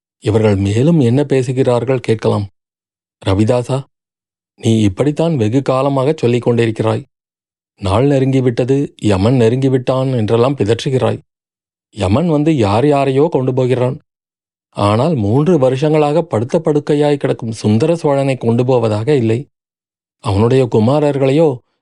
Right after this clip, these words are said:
யமன் நெருங்குவதற்கே அஞ்சுகிறான். ஈழ நாட்டில் நாம் இரண்டு பேரும் எத்தனையோ முயன்று பார்த்தோமே. அதனால் குற்றமில்லை அப்பனே. யமதர்மராஜன் உன்னையும் என்னையும் விட புத்திசாலி. மூன்று பேரையும் ஒரே தினத்தில் கொண்டு போவதற்காகவே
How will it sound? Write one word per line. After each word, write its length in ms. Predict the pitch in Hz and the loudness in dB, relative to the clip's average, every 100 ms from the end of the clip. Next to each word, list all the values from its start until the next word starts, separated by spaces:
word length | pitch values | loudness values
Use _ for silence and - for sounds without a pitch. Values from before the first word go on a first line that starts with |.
| - | -6
யமன் 340 | 101 110 139 107 | -2 0 0 0
நெருங்குவதற்கே 760 | 107 143 147 123 113 117 151 160 | 0 2 2 0 -2 0 0 2
அஞ்சுகிறான். 500 | 113 120 110 110 147 _ _ _ _ _ _ _ - | 0 0 0 -2 -6 _ _ _ _ _ _ _ -2
ஈழ 320 | 110 175 190 | 0 2 2
நாட்டில் 360 | 160 147 175 | 0 0 0
நாம் 220 | 143 123 113 | 0 0 0
இரண்டு 340 | 107 127 147 | 2 0 0
பேரும் 280 | 143 143 170 | 0 0 0
எத்தனையோ 540 | 107 92 131 147 151 | -2 -2 -2 0 2
முயன்று 380 | 165 143 143 139 | 2 2 0 0
பார்த்தோமே. 520 | 139 135 135 135 143 107 - _ _ _ _ _ _ - | -2 -2 -2 -2 -2 -6 -10 _ _ _ _ _ _ -4
அதனால் 440 | 107 101 117 147 143 | -2 2 2 0 -2
குற்றமில்லை 480 | - 135 131 127 | -2 -2 0 0
அப்பனே. 360 | 127 113 120 123 - _ _ _ _ _ _ _ | -2 -4 -4 -4 -8 _ _ _ _ _ _ _
யமதர்மராஜன் 880 | 95 90 123 151 147 139 135 127 156 | -4 -2 0 0 0 0 0 0 -2
உன்னையும் 520 | 123 107 127 156 156 | -2 0 2 2 2
என்னையும் 380 | 139 113 127 139 | 2 2 0 2
விட 180 | 127 127 | 2 0
புத்திசாலி. 540 | 139 104 131 131 117 - _ _ _ _ _ _ _ | -2 -4 -2 -2 -2 -4 _ _ _ _ _ _ _
மூன்று 360 | 110 107 147 156 | -2 0 2 2
பேரையும் 440 | 139 135 151 170 | 2 2 2 2
ஒரே 280 | 117 104 156 | 2 2 2
தினத்தில் 440 | 165 156 147 156 139 | 2 0 0 0 0
கொண்டு 200 | 120 127 | 0 0
போவதற்காகவே 880 | 135 131 120 117 113 120 113 117 | 0 0 0 -2 -2 -2 -2 0